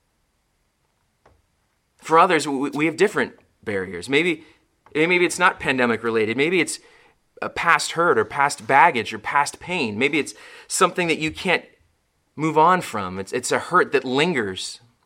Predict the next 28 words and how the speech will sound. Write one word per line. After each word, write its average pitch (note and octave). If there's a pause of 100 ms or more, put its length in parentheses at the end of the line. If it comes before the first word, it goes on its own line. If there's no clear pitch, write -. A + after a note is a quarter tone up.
(840)
Maybe E3+
it's F#3+
a D#3+
broken E3
relationship. C3 (1040)
Maybe D3+
you D#3+
can't E3
see E3+
God C#3+
for C3
who D3+
he C#3+
is C#3
because A#2+
of A#2
an B2
unhealthy C3+
relationship B2+
with A2+
your A2+
father A#2+ (560)
or A#2
with A#2+
your C3
mother B2+
or G2
with A2